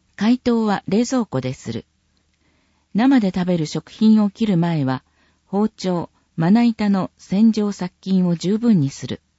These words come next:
加熱は十分にする。中心温度、七十五度C、一分以上。電子レンジやオーブンの加熱ムラに注意する。イラスト。イラストの説明。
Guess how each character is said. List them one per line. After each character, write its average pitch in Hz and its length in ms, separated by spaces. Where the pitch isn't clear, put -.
加 214 120
熱 254 260
は 233 140
十 220 240
分 208 220
に 139 120
す - 160
る。 117 140
中 226 160
心 220 340
温 190 160
度、 151 200
七 226 260
十 147 240
五 151 140
度 175 140
C、 151 340
一 - 120
分 196 240
以 190 80
上。 135 300
電 254 200
子 247 140
レ 247 120
ン 208 80
ジ 139 140
や 139 200
オ 240 160
ー - 20
ブ 180 120
ン 160 100
の 143 100
加 - 140
熱 226 280
ム 214 100
ラ 190 120
に 180 160
注 180 260
意 139 120
す - 200
る。 107 120
イ 156 80
ラ 180 140
ス - 140
ト。 - 220
イ 170 60
ラ 214 120
ス - 80
ト 208 100
の 190 100
説 170 300
明。 147 260